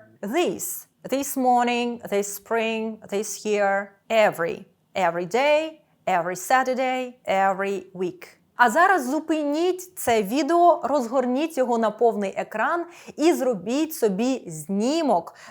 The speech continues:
таблиці прийменників та правил їх використання, щоб не загубити цю інформацію.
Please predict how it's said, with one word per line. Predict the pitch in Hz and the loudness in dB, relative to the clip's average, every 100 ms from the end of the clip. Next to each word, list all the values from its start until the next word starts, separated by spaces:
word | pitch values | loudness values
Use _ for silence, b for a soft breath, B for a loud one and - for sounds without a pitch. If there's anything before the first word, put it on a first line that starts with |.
| B | B
таблиці | 220 196 247 247 190 | 0 2 0 0 -4
прийменників | 180 175 190 311 392 359 311 | -4 -6 -2 0 0 -2 -4
та | - 254 | -2 -4
правил | 247 208 214 302 302 269 | -4 -4 0 0 0 -4
їх | 208 226 | -6 -6
використання, | 220 202 190 190 - 208 196 170 - B B | -6 -6 -6 -8 -4 -2 -2 -6 -12 B B
щоб | - 269 339 339 - | -4 4 4 2 -4
не | 240 339 | 0 2
загубити | 311 277 214 160 226 277 208 | 2 0 -2 0 -2 0 -6
цю | - 196 | -4 -4
інформацію. | 202 202 180 180 175 - 160 160 | -4 -4 -4 -4 -6 -10 -12 -14